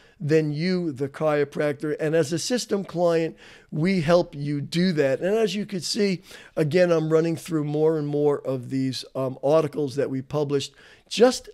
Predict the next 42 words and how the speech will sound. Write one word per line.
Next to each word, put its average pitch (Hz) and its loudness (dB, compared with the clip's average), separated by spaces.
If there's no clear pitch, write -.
last 175 2
month 202 0
for - -8
you. 160 -4
And 180 2
so 208 6
with 214 2
that 240 4
said, 175 4
I 180 8
want 294 6
to 302 2
invite 185 4
you 175 -2
to 156 0
go 185 0
to 170 0
all 214 2
the 214 -4
new 196 -4
patients 180 -4
you 156 -6
want 165 0
dot 135 -6
com, 185 2
where 202 6
you 202 -2
could 214 -4
learn 247 0
about 190 2
what 190 -2
it 240 -6
is 175 0
you, 160 -6
we 190 -2
do 190 -4
for - -6
you 180 0
as 147 0
a 143 -2
system 156 -4
client, 185 0